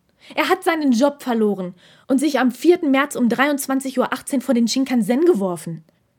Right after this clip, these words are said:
Sie haben uns danach seine Einzelteile geschickt, in einer netten Geschenkverpackung. Bist du jetzt zufrieden?" Takedas Kehle war wie zugeschnürt. Er konnte das, was er in diesem Augenblick empfand, nicht in Worte fassen.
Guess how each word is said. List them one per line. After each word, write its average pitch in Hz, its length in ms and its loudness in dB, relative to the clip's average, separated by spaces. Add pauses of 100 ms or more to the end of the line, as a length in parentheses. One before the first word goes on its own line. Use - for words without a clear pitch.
(520)
Sie 262 180 0
haben 349 160 2
uns 294 160 -2
danach 294 320 2
seine 269 260 -2
Einzelteile 226 580 -2
geschickt, 185 440 -8
in 262 100 2
einer 349 180 2
netten 453 280 2
Geschenkverpackung. 330 840 -2 (1080)
Bist 294 180 -4
du 320 40 6
jetzt 381 200 2
zufrieden?" 339 380 4 (1800)
Takedas 240 500 -4
Kehle 240 380 -2
war 220 140 0
wie 226 120 -6
zugeschnürt. 185 840 -4 (1080)
Er 208 80 -10
konnte 220 300 0
das, - 440 -6 (180)
was 214 180 -8
er 220 60 0
in 214 80 2
diesem 240 300 -2
Augenblick 214 440 -2
empfand, 208 600 -4 (300)
nicht 220 260 0
in 226 140 0
Worte 214 280 -4
fassen. 196 440 -8